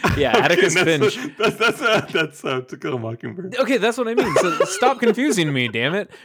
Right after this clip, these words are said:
Speaker 1: 'Cause I think I messed up once before and I'm like, "No, it's Atticus Ross." And then I convince myself otherwise. And I'm like, "No, that's from To Kill a Mockingbird, Atticus Finch." God damn it. Okay, yeah,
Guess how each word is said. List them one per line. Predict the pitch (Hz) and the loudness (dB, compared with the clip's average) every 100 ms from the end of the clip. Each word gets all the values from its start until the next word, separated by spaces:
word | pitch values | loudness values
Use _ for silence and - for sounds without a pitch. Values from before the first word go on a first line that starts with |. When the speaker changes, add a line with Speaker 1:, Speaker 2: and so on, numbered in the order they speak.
| - | -6
Speaker 1:
'Cause | 165 | -2
I | 185 | 0
think | 220 | 0
I | 185 | 0
messed | 170 175 | 0 0
up | 214 180 | 0 0
once | 180 175 | 0 0
before | 156 185 | -2 0
and | 175 | 0
I'm | |
like, | 156 180 | 0 -2
"No, | 247 | -2
it's | 120 | -2
Atticus | 127 143 170 156 | -4 -4 -4 -6
Ross." | 160 170 110 - | -2 -2 -2 -6
And | 131 | -6
then | 127 | -4
I | 120 | -4
convince | 131 127 156 160 | -6 -6 -6 -4
myself | 135 151 131 | -4 0 0
otherwise. | 113 147 110 104 107 | 2 0 0 -2 -6
And | 123 | -6
I'm | 120 | -8
like, | 113 _ - - | -10 _ -18 -10
"No, | 143 127 120 151 | -2 0 2 2
that's | 196 | 0
from | - 208 | -2 -6
To | |
Kill | 202 220 | -2 0
a | 240 | 0
Mockingbird, | 277 - 165 - 127 | 0 0 0 2 2
Atticus | 131 147 175 | 2 2 0
Finch." | 196 220 135 135 - 480 - - - | 2 0 0 -2 -4 -4 -4 -6 -6
God | - 165 165 | -6 -6 -4
damn | 131 165 185 | -2 0 0
it. | 110 104 | -2 -6
Okay, | 127 147 135 | -2 0 0
yeah, | 123 | 0